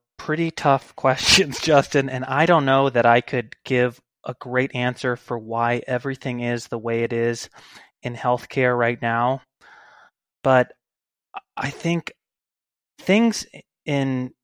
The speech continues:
in government and regulation tend to, to build on each other,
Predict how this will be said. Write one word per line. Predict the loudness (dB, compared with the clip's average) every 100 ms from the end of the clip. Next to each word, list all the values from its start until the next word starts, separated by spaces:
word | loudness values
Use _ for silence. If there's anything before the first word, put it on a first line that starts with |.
| _
in | -12
government | 2 4 4 2 0 -2
and | -4 -2
regulation | -2 2 2 2 0 -2 -4 -6 -10
tend | -6 -4 -2 -6 -8
to, | -8 -8 -8 -10 -12 -18 _ -12
to | -12
build | -4 0 2 0 -2
on | -8
each | -10 -12 -12
other, | -12 -12 -14